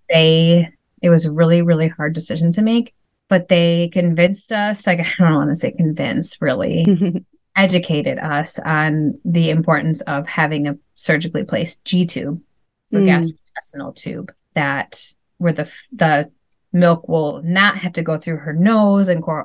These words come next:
Speaker 1: cause oral aversions, 'cause that's the last thing I wanted. I still wanted to breastfeed, and I was
Speaker 2: Right.
Speaker 1: going to breastfeed.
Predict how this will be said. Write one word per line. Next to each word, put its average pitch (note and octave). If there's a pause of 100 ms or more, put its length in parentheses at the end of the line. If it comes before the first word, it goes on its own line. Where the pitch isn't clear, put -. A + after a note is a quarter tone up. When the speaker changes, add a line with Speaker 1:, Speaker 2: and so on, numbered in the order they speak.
Speaker 1:
cause E3
oral D3+
aversions, F#3
'cause F3
that's F#3+
the D3
last F#3
thing F3+
I E3
wanted. D3+
I F3
still G3
wanted E3
to -
breastfeed, - (260)
and F#3
I G#3+
was G#3
Speaker 2:
Right. D#3+ (300)
Speaker 1:
going A#3+
to G3+
breastfeed. E3+